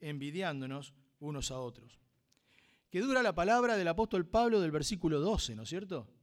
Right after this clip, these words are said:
A mí, la verdad que cuando lo leí en esta ocasión me causó gracia, ¿no? Porque vi a un Pablo vehemente allí, celoso de sus hermanos, y diciendo, "Ojalá se mutilasen los que os perturban".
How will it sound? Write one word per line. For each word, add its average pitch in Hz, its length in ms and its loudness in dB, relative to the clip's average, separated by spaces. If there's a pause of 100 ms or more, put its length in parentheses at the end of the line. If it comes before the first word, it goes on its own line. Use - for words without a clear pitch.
(420)
A 156 80 -4
mí, 277 260 -2 (360)
la 165 140 -4
verdad 233 280 -2
que 233 100 -8
cuando 180 220 -2
lo 165 80 0
leí 202 200 0
en 214 60 0
esta 202 160 -2
ocasión 214 540 -4
me 156 260 -8
causó 170 340 -2
gracia, 156 400 -2
¿no? 175 200 -14 (800)
Porque 165 800 -4
vi 196 160 -4
a 262 80 0
un 226 100 -2
Pablo 226 540 2
vehemente 165 720 2
allí, 226 460 -2
celoso 185 640 0
de 165 100 -2
sus 151 220 -4
hermanos, 240 600 0 (400)
y 156 60 -8
diciendo, 175 320 -2
"Ojalá 220 340 -2
se - 220 0
mutilasen 170 720 -2
los 147 100 -6
que - 80 -8
os 135 80 -2
perturban". 139 560 -4